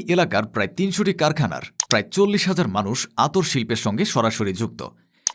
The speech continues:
শুধু দুহাজার উনিশ সালে প্রায় ছয়শো দশ কোটি টাকা মূল্যের পণ্য রপ্তানি করা হয়। তবে করোনা মহামারীর পর এই সেক্টর আর ঘুরে দাঁড়াতে পারেনি। তাই যদি রমজানকে কেন্দ্র করে এই সেক্টরকে ঢেলে সাজানো যায়, তাহলে যেমন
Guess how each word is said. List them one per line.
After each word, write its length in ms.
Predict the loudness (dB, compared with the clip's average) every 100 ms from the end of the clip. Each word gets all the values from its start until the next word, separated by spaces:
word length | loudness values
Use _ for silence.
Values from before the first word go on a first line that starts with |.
| -2
শুধু 260 | -2 2 4
দুহাজার 360 | 4 4 2 0 -2
উনিশ 200 | 0 0
সালে 180 | 2 0
প্রায় 240 | 0 0 -2
ছয়শো 360 | -2 0 2 2
দশ 180 | 2 0
কোটি 240 | -2 -4 -2
টাকা 220 | -4 -4
মূল্যের 320 | -4 -2 -4 -8 -4
পণ্য 220 | -2 2
রপ্তানি 380 | 0 0 -2 -2
করা 220 | 0 0
হয়। 200 | -4 -12 -16 _ _ _ _ _
তবে 180 | 2 4
করোনা 340 | 4 4 4
মহামারীর 440 | 2 2 2 0 -2
পর 140 | -2 -4 -2
এই 120 | 0
সেক্টর 380 | 0 0 -4 -10 -4
আর 120 | -4
ঘুরে 240 | -2 0 2
দাঁড়াতে 280 | 2 -2
পারেনি। 360 | -2 -2 -2 -8 -20 _ _ _ _ -6
তাই 160 | 0 2
যদি 240 | 4 4
রমজানকে 460 | 4 2 2 0 0
কেন্দ্র 280 | -2 0 2
করে 220 | 2 -2 -10 -6
এই 100 | -2
সেক্টরকে 460 | 0 0 0 -2 -4 -6
ঢেলে 260 | -2 2 2
সাজানো 360 | 2 0 -4
যায়, 280 | -2 0 -2 -4 _ _ 0
তাহলে 260 | 2 4 2
যেমন 240 | 2 0